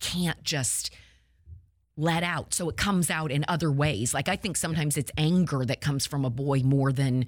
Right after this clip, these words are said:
sadness or emotion, or because they don't, they don't feel that they're allowed to express it in that way. So I think he expresses things in a different way, which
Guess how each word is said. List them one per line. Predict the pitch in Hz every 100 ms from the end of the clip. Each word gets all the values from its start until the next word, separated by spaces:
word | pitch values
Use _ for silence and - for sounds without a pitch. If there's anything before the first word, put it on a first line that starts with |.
| - - -
sadness | - - 143 143 135 131 - -
or | 127 117
emotion, | 135 135 139 120 - 127 123
or | 135 127 120 - - - -
because | 175 - 156
they | 151
don't, | 143 156 147 - -
they | 165
don't | 147 143
feel | - 185 151
that | 139 135
they're | 131
allowed | 131 117 113 117 123 113
to | -
express | 120 - - 131 113 127
it | -
in | 120
that | 120 -
way. | 113 110
So | -
I | 131
think | - 147
he | -
expresses | 127 - - 139 - 123
things | 123 120
in | 120
a | 120
different | 120 - -
way, | 135 131
which | 127 120